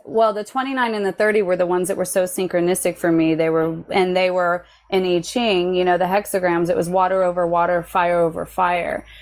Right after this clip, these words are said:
So it was water and fire coming together, which is also interesting because I'm so water, and then my partner is Leo,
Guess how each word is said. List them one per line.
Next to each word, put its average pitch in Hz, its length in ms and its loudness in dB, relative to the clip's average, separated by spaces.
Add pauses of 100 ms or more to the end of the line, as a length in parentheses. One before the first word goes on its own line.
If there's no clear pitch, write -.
(140)
So 190 160 2
it - 40 -2
was 180 140 -6
water 185 300 0
and 175 180 -4
fire 185 320 2
coming 170 400 -2
together, 180 400 0
which 180 180 -4
is 190 100 0
also 208 340 0
interesting 180 500 -4
because 165 400 -2
I'm 180 480 0
so 185 260 0
water, 170 480 0
and 185 220 -6
then 170 200 -4
my 165 180 0
partner 180 480 -2
is 160 120 -2
Leo, 180 480 0